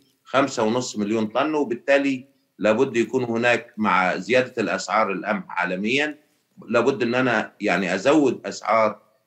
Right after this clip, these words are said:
آه، وأدي حافز إضافي للفلاحين المصريين الوطنيين، وبالتالي كان التوجه السيد الرئيس.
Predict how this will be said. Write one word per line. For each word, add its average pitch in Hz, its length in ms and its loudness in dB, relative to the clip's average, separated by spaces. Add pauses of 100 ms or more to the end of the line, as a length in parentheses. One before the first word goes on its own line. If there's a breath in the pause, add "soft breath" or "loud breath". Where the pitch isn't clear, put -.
(100)
آه، 90 200 2
وأدي 101 360 2
حافز 131 500 -4
إضافي 104 440 0
للفلاحين 101 840 -4
المصريين 101 560 -4
الوطنيين، 95 760 -4 (380)
وبالتالي 127 680 2
كان 127 300 0
التوجه 117 400 -2
السيد 98 300 -4
الرئيس. 69 480 -10